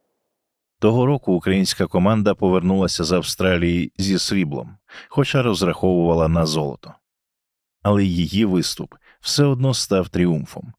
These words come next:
якщо не спортивного лідерства, то конструкторського.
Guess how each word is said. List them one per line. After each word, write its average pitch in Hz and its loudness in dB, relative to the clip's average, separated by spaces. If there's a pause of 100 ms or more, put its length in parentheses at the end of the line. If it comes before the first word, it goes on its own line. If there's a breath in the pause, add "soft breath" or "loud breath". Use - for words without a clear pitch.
(260 soft breath)
якщо 92 0
не 92 0
спортивного 131 0
лідерства, 113 0 (420)
то 156 0
конструкторського. - -4